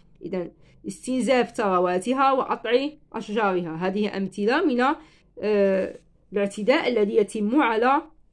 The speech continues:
الغابة. إذن السؤال الرابع: أحدد نوع النص ثم أتأكد من توقعاتي.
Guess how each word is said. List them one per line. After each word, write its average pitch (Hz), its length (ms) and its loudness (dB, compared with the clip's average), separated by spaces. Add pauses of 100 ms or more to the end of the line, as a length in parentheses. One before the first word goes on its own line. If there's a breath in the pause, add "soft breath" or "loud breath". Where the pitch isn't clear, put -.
(120)
الغابة. 190 400 0 (580)
إذن 196 280 0
السؤال 285 720 2
الرابع: 185 600 2 (1080)
أحدد 359 460 6
نوع 269 300 4
النص 240 400 2
ثم 285 260 2
أتأكد 302 680 0
من 277 180 0
توقعاتي. 247 1000 0